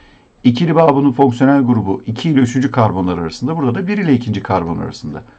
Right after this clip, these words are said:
Bu ikisi birbirinin konum izomeri olmuş oluyor. Bu madde bir alkoldür. Görüldüğü gibi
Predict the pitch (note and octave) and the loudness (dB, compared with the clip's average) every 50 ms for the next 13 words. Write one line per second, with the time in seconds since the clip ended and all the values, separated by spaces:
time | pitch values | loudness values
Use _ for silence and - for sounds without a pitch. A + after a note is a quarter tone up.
0 | _ _ _ _ _ _ _ _ _ _ _ - D#3 E3 D#3+ C3 - C3+ A#2 - | _ _ _ _ _ _ _ _ _ _ _ -2 -2 -2 -2 -2 -6 -8 -4 -4
1 | B2 A2+ A#2 D#3+ D3 C#3 A#2+ B2+ B2+ E3 G#3+ G#3+ - - C#3+ D3 D#3 D3 A#2+ A2 | -2 0 0 0 0 2 2 2 2 2 0 -2 0 2 2 4 6 4 4 4
2 | G2 F#2+ F2 E2 D#2+ D#2 D#2 D2+ - - E2+ G2 D3 A3 G#3+ - _ _ _ - | 2 0 -2 -2 -4 -4 -6 -8 -12 -10 -6 -6 -6 -6 -8 -14 _ _ _ -20
3 | _ _ _ _ _ - _ _ _ _ _ - D#3 E3 E3 E3 D#3+ D#3+ - F#3 | _ _ _ _ _ -20 _ _ _ _ _ -6 -2 0 0 0 0 -2 -4 -4
4 | F3+ F#3 F#3+ F#3+ - - - - A#2 C#3 C#3 A#2+ - D#3 E3 D3 A2 G2 - - | -2 -2 -4 -4 -6 -4 2 4 4 4 4 2 0 0 0 0 0 -2 -4 -8
5 | - - - - - A2+ G2 G#2 G2+ F#2+ F2 F2 F2+ D#2+ - A2 B2+ F#3 A3 | -10 -14 -20 -18 -10 -6 -4 -2 0 0 0 -2 -4 -6 -6 -8 -10 -10 -10